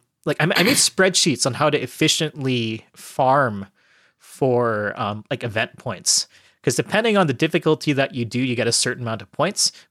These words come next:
but each difficulty has a certain success rate. So you either need to make sure that you successfully, um, are able to, like, you're hundred percent confident that you're gonna, that you're able to beat something at a difficulty, or you go down to the easier difficulty.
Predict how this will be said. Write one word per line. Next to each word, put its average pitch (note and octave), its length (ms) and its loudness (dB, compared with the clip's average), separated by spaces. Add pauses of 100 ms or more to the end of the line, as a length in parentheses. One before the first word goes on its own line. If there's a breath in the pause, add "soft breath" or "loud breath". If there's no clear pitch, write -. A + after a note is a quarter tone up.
but B2+ 160 0
each D3 220 2
difficulty C#3+ 580 0
has A#2+ 240 0
a A2 240 -4
certain B2 280 0
success - 480 0
rate. G#2 200 -4
So - 120 0
you A2+ 220 -4
either D3 300 0
need C3 220 -4
to B2+ 100 -6
make A#2+ 120 -4
sure D3 240 0
that A#2+ 220 -2
you A#2 60 -8
successfully, B2 920 -2 (460 soft breath)
um, G#2+ 320 -4
are B2+ 140 0
able B2 240 2
to, - 300 -2
like, C3 140 0
you're C3 100 0
hundred D#3 200 -2
percent C#3 260 0
confident A#2 420 -2
that A#2 120 -6
you're A2 80 -10
gonna, A2 240 -4 (120)
that A#2 140 -6
you're A#2+ 140 -6
able A#2 220 -4
to - 100 -10
beat A2+ 300 -6
something C3 320 -4
at G#2 100 -6
a - 20 -8
difficulty, D#3 600 -2 (500 soft breath)
or B2+ 140 4
you A2 180 -2
go B2+ 220 2
down A#2 160 0
to A2+ 80 -10
the A2 180 -8
easier A2 180 -2
difficulty. G#2 600 -8